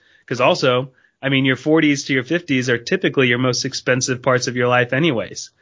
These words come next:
And it ma-, it's very hard to forego income then, 'cause you may have kids, you've got car payments, you've got house payments.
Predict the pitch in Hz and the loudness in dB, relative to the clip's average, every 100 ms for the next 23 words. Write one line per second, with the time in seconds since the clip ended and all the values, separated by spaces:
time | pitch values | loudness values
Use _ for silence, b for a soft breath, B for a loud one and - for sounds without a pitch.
0 | b b - 123 123 135 123 127 135 180 | b b -4 0 2 2 0 0 0 2
1 | 127 127 117 117 131 - 127 127 123 120 | 0 0 -2 -4 -10 -4 -4 0 0 0
2 | 123 117 127 113 131 151 120 123 131 117 | -2 -2 -4 -2 0 0 -2 -6 -8 -6
3 | 123 127 131 123 127 117 117 b b b | -6 -2 0 0 0 -2 -4 b b b
4 | - 127 139 156 - - - 120 127 117 | -4 0 0 -4 -12 -14 -12 -8 -2 0
5 | 117 - _ _ - 139 131 131 139 135 | 0 -4 _ _ -6 0 0 0 -2 -2
6 | 135 135 - - b b _ 123 120 120 | -4 -6 -10 -12 b b _ -8 -2 0
7 | 113 - 135 127 131 - 135 135 135 139 | -2 -6 -4 -2 -4 -6 -6 -6 -8 -10
8 | - | -14